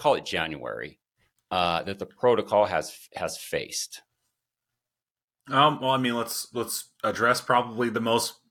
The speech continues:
Speaker 2: quote unquote, I love, I hate to use the word, but I love to use it when I'm being s-, a little sarcastic.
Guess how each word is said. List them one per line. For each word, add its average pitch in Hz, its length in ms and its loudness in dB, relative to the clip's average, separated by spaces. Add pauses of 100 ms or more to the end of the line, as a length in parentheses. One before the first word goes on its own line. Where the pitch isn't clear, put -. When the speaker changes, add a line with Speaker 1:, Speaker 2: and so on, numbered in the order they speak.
(300)
Speaker 2:
quote 104 160 0
unquote, 101 300 0
I 98 120 0
love, 107 320 0
I 104 80 0
hate 160 220 0
to 165 80 -6
use 156 160 -2
the 143 80 -2
word, 123 200 4
but 113 140 0
I - 20 0
love 107 260 -2
to 101 60 -12
use 98 200 -6
it 98 100 -8
when 98 140 -4
I'm 95 120 -2
being 90 160 -6
s-, - 140 -10 (100)
a 101 60 -8
little 95 160 -6
sarcastic. 107 720 -2